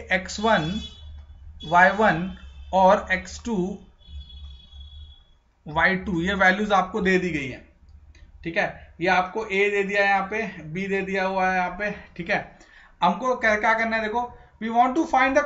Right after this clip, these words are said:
coordinates of the point of the trisection, है ना, ये हमें जो trisection दिया है, we are given that एसी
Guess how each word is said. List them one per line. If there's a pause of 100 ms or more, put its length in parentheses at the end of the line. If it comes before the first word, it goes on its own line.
coordinates
of
the
point
of
the
trisection, (160)
है
ना, (500)
ये
हमें
जो
trisection
दिया
है, (480)
we
are
given
that
एसी